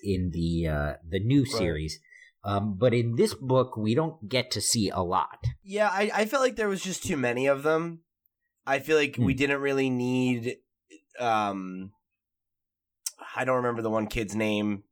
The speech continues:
Speaker 3: but Darla, Pedro, and the kid who likes computers.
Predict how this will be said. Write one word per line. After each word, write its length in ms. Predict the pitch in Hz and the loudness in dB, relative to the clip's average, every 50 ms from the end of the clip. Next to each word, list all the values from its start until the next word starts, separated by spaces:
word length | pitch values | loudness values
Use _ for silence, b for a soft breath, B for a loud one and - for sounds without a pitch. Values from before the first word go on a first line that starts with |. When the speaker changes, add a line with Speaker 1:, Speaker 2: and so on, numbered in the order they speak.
| _ _ _ | _ _ _
Speaker 3:
but 400 | - 117 110 107 104 - - - | 0 2 2 0 0 -6 -10 -2
Darla, 760 | - 147 143 143 139 143 143 143 139 139 135 135 131 127 131 b b b _ _ | 0 2 2 4 4 2 4 4 4 6 6 4 4 2 -2 b b b _ _
Pedro, 500 | - 147 147 143 135 - 139 135 131 131 | -2 0 0 0 0 0 0 2 4 4
and 140 | 131 127 120 | 4 2 0
the 40 | 117 | -2
kid 240 | - - 143 139 127 | -2 -2 -2 -2 -2
who 260 | 127 135 127 127 123 | -2 -2 -2 -2 -2
likes 280 | 117 127 127 123 - | 0 0 -2 -2 -4
computers. 720 | - - 131 110 120 131 135 135 139 139 143 143 139 - | -6 -8 -8 -6 -2 0 2 2 2 2 0 -2 -6 -10